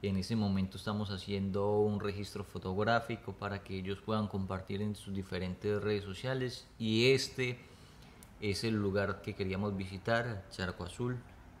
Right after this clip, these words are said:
Aquí se puede practicar algo que se llama clavadismo en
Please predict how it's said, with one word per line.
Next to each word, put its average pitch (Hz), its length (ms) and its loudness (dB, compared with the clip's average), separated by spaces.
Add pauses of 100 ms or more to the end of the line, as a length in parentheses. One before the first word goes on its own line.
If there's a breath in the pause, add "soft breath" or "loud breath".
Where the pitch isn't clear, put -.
(100)
Aquí 104 500 -2
se 107 200 -4
puede 107 280 4
practicar 101 1120 2
algo 104 300 0
que 98 80 -12
se 95 160 -2
llama 98 320 0
clavadismo 101 800 0
en 104 140 -2